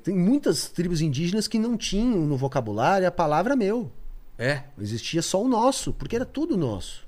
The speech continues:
Speaker 1: "Ah, isso aqui é nosso." Então, qual era a lógica? "Não, eu não posso usar se alguém estiver usando. Eu vou
Speaker 2: Entendi.
Speaker 1: ter que esperar o outro parar de usar pra eu usar", né? É, não é uma ferramenta pro trabalho. Eu não tô dizendo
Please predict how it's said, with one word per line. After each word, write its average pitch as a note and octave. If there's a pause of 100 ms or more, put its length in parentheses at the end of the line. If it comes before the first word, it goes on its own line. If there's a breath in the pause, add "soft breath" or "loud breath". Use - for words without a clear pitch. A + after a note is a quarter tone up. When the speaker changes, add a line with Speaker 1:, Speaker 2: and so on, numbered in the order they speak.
(260)
Speaker 1:
"Ah, G3+
isso -
aqui -
é G3+
nosso." A#3 (280 loud breath)
Então, F#3+
qual B3+
era D4
a C#4
lógica? G3
"Não, C3+
eu A#2+
não D#3
posso B2+
usar D#3
se -
alguém F3+
estiver B3
usando. D#4+
Eu G2
vou -
Speaker 2:
Entendi. G#2
Speaker 1:
ter G2
que F2+
esperar C#3+
o C3+
outro C3+
parar C#3+
de C#3
usar D3
pra D#3+
eu F#3+
usar", C#4+ (240 soft breath)
né? C3+ (520 loud breath)
É, A2
não G#2+
é C3+
uma B2
ferramenta B2+
pro B2+
trabalho. A#2+
Eu A2+
não B2+
tô A#3
dizendo C4